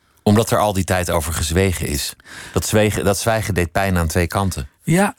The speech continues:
Speaker 2: zeker. En, en ook omdat ze opeens... Vader was dan al vaak dood, hè, bij, bij die mensen die me aanspraken. Maar opeens begrepen ze w-, waarom die zo was thuis. Waarom die er nooit wat over zei. Of waarom die om niks kwaad kon worden. Of,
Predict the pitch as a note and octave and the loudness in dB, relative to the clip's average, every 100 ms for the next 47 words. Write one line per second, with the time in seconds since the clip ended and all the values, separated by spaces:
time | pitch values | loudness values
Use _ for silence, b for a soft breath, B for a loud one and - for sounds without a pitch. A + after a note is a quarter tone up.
0 | - - G3+ - - D3+ - D#3+ F3 _ | -8 -2 0 0 0 -2 0 -2 -2 _
1 | _ F3+ G#3+ F#3 F3 E3+ - - - F3+ | _ -2 0 0 0 0 -2 -4 -2 0
2 | G3 - - _ _ _ _ _ - - | 0 -2 -10 _ _ _ _ _ -8 0
3 | D#3+ D3+ B2+ G#2+ G#2 G#2+ G2 - A#2 G2 | 2 2 2 0 0 0 0 0 -2 0
4 | G#2 A2 D3+ D3+ D#3+ D#3 D3 C#3+ D3 C#3+ | 2 2 2 0 0 0 0 2 2 2
5 | - C3+ C3+ C#3+ - C3+ C#3+ F#3 - B | 2 0 0 -2 -2 -2 -2 -4 -12 B
6 | B B B - G2+ C#3 D3+ - A2+ D3 | B B B -8 -2 2 2 2 0 0
7 | C#3+ A2 G#2 G#2+ B3+ - A3+ - _ - | 0 -2 -4 -6 -6 -6 -6 -10 _ -2
8 | A#2+ C#3+ D#3 C#3+ D3+ C3 A#2 A#2 A#2 G3+ | 2 4 4 2 2 2 2 2 0 -2
9 | - - F2 F2+ - - b b b B2 | -4 -4 -4 -4 -6 -10 b b b 2
10 | C#3 C#3+ C#3+ C#3+ C#3+ C#3 - C3 B2 F#3 | 4 4 2 2 2 0 -2 -2 -2 -2
11 | F3 A2+ A2 A2 B2+ B2 C3 B B B | -2 -2 0 2 2 2 0 B B B
12 | B B - D3 D3+ - - E3+ F3 F#3 | B B 2 4 4 0 -4 0 0 0
13 | - A#2+ G#2+ F#2+ G2 F2 G#2+ - | -2 -2 0 0 -2 -4 -4 -6